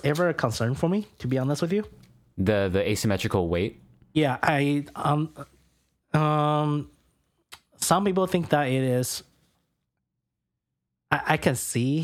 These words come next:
Speaker 1: why some people think they are concerned about it.
Speaker 2: Mm-hmm.
Speaker 1: But to be honest with you, I do archery.
Speaker 2: Oh, well,
Speaker 1: The
Speaker 2: yeah,
Speaker 1: load
Speaker 2: that's
Speaker 1: is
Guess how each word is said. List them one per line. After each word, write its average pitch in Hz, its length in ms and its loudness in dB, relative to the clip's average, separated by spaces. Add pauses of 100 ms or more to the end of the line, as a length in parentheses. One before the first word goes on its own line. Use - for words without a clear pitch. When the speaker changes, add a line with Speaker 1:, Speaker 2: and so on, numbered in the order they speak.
Speaker 1:
why 160 80 0
some 160 200 0
people 165 340 0 (160)
think - 260 -2
they 131 140 0
are 131 60 0
concerned 123 460 -2
about 143 280 0
it. 160 200 -4 (1040)
Speaker 2:
Mm-hmm. 120 260 0 (200)
Speaker 1:
But 127 240 -2
to 131 140 0
be 131 180 -2
honest 139 240 -2
with 143 100 0
you, 117 60 2
I 117 40 0
do 127 140 0
archery. 143 520 0 (1300)
Speaker 2:
Oh, 92 260 0
well, 87 360 -2
Speaker 1:
The - 80 2
Speaker 2:
yeah, 87 180 4
Speaker 1:
load 151 160 4
Speaker 2:
that's 123 200 2
Speaker 1:
is - 240 -4